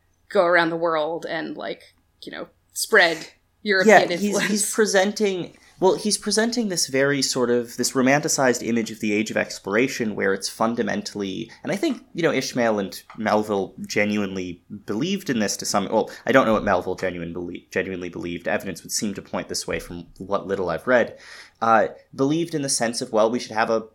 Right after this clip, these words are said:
Speaker 2: you know, global community, we should have connect, we should meet other people, and their ideas and our ideas should come together. We should, uh, um, assimilate them, and our, their unique cultural and technological achievements will be added to our own. Um,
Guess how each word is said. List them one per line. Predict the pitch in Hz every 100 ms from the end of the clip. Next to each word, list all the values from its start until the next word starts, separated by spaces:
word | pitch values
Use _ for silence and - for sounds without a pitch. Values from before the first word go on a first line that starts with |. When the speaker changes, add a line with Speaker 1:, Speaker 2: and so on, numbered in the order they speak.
| -
Speaker 2:
you | 113
know, | 120
global | - 95 113 135
community, | - 220 214 151
we | 104
should | 110
have | 117 123
connect, | - 151 131
we |
should | 127 135
meet | 135 165 -
other | 107 120
people, | 117 147 151 120 104 90
and | 95 95 95 - -
their | 110 120 131
ideas | 120 113 110 104
and | 101
our | 98
ideas | 104 98 98 95
should | 98 -
come | 107 95
together. | 104 143 127 90
We | 90
should, | 107 92 -
uh, | 95 92 90 87 - - - - _
um, | 98 92 90 85 - _ _ _ -
assimilate | 113 - 160 143 120
them, | 107 110
and | 127
our, | 101 95
their | 104 101
unique | 98 110 -
cultural | 120 120 117
and | 101
technological | - - 107 107 - 95
achievements | - 135 113 107
will |
be | 95
added | 92 101 -
to | 95
our | 117
own. | 185 87 - - - -
Um, | 120 120 113 107 101